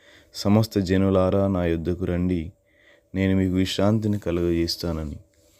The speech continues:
మీ భారము, మీ చింత యావత్తు నా మీద మోపండి, నేను జవాబిస్తాను" అని దేవుడు అంటున్నాడు.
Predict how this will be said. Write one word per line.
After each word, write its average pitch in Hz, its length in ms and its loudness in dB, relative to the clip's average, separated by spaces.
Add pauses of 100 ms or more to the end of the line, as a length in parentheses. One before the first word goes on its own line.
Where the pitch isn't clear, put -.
(360)
మీ 95 100 0
భారము, 120 580 6
మీ 120 160 2
చింత 95 320 -4
యావత్తు 101 640 0
నా 87 180 -2
మీద 90 240 -2
మోపండి, 87 680 -4 (760)
నేను 117 240 6
జవాబిస్తాను" 95 1040 2
అని 107 420 -2
దేవుడు 107 460 4
అంటున్నాడు. 90 580 -4